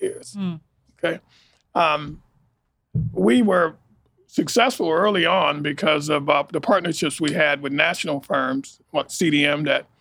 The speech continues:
Speaker 1: moved, that was already in Wichita and up and going, and, and they allowed us to, they did with us what we thought should be done.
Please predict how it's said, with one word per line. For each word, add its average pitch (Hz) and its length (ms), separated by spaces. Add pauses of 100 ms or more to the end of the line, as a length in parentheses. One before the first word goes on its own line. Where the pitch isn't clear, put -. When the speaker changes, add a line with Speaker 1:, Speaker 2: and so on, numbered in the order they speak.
(320)
Speaker 1:
moved, 160 240
that 151 220
was 151 100
already 156 280
in 143 140
Wichita 147 540
and 139 100
up 156 240
and 147 100
going, 143 380
and, 139 220 (260)
and 151 160
they 151 60
allowed 147 340
us 147 200
to, 143 300 (680)
they 214 140
did 226 240
with 180 220
us 190 300 (100)
what 165 320 (160)
we 170 140
thought 160 400
should 160 240
be 143 120
done. - 260